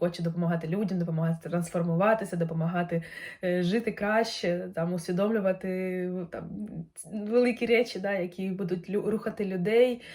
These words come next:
і я кайфую від цього, особливо якщо і я хоч трошки причетна до цієї трансформації, ну, просто я, в мене все зсередини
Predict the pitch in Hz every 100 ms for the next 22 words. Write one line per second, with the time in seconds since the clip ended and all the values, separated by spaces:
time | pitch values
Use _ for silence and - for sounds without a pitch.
0 | - - - 190 185 185 196 190 175 233
1 | 247 208 196 208 185 185 175 175 175 202
2 | 185 180 175 - 190 175 170 - 165 180
3 | 165 160 180 180 180 180 170 196 165 -
4 | 196 - 175 190 175 190 196 196 165 165
5 | 165 180 185 180 170 170 - 180 240 277
6 | - 175 185 170 165 - 180 170 165 175
7 | 214 196 185 208 175 - - 165 - 202
8 | 233 208 185